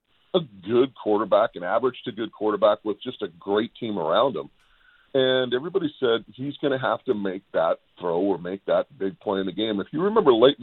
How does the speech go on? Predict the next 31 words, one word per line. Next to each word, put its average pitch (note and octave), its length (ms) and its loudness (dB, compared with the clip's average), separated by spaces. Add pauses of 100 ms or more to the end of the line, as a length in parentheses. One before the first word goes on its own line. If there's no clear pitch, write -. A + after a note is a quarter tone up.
that F#2 120 -4
game, F#2+ 300 -4
he G2+ 80 -8
had G2+ 240 2
somebody, A#2+ 240 -4
I - 60 -8
can't C#3+ 180 -2
remember A2 200 -4
who G2+ 40 -2
the F#2+ 80 -4
receiver G#2 380 -4
was, A2+ 180 4 (320)
he A2 60 -2
was G#2 100 -2
down A#2 220 6
the G#2 60 2
left G#2+ 240 6 (100)
side, F#2+ 440 2
and F#2+ 160 -10
he G2 60 -8
overthrew G#2+ 460 -4
him G2 80 -4
in F2+ 80 -6
the E2 100 -8
end C#2+ 160 -10
zone, - 120 -12 (140)
right? C3+ 320 -2
And G2 360 -2 (580)
he - 80 0
had F#3+ 280 10
him, A3 120 -2